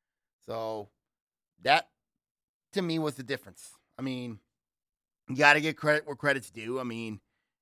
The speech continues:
Adams and Belleville, I mean, like, I mean, for Belleville, it's their first state title in school history.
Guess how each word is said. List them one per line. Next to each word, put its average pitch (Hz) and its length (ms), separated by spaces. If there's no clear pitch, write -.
Adams 123 420
and 123 200
Belleville, 120 540
I 117 80
mean, 117 220
like, 113 240
I 113 80
mean, 107 220
for 98 420
Belleville, 127 540
it's 123 140
their 110 100
first 120 300
state 123 260
title 117 340
in 101 100
school 110 320
history. 131 540